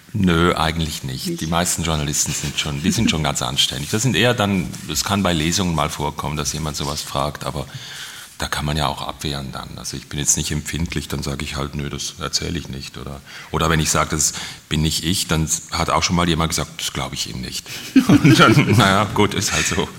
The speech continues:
Speaker 2: <laughs> Müssen Sie auch nicht.
Speaker 1: Es kam mir auch natürlich relativ egal sein, ob Sie hier drin jetzt glauben, dass das meine Geschichte ist, weil ich werde ja morgen schon wieder zu Hause sein.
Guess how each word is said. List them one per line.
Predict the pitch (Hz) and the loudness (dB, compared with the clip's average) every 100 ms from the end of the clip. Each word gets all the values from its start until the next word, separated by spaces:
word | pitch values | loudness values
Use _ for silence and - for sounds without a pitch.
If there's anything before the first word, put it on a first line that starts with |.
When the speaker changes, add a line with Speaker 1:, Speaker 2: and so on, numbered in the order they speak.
| - | 2
Speaker 2:
<laughs> | 240 | 4
Müssen | 196 226 208 196 | 8 6 8 6
Sie | 175 | 4
auch | 151 165 | 2 2
nicht. | 160 160 | 2 2
Speaker 1:
Es | - - | 2 4
kam | 98 | 4
mir | 135 120 | 6 4
auch | - 101 | 2 -2
natürlich | 117 113 113 95 | -2 0 2 4
relativ | 98 120 117 | 4 2 0
egal | 107 - 78 104 | -2 -2 -2 0
sein, | 113 113 113 - - | 0 0 -2 -8 -8
ob | - - | -2 0
Sie | - | 2
hier | 104 101 | 2 2
drin | 98 113 | 0 0
jetzt | 117 - | 0 0
glauben, | 98 101 120 117 - - 98 101 - | 2 2 2 -2 -6 -14 -6 -6 -2
dass | 104 104 - | 0 2 2
das | 104 | 0
meine | 110 107 | 0 -2
Geschichte | 98 107 151 - 82 | -2 -2 -4 -4 -6
ist, | 82 - | -4 -6
weil | 95 92 90 - - - | -2 -2 -2 -8 -18 -14
ich | 107 113 - | -10 -8 -2
werde | 101 104 | 0 0
ja | 101 | 0
morgen | 98 104 110 104 - | 2 0 0 -6 -8
schon | - 107 | -4 -2
wieder | 107 101 | -2 -4
zu | 98 | -4
Hause | 90 101 104 | -4 -4 -4
sein. | 104 98 | -4 -6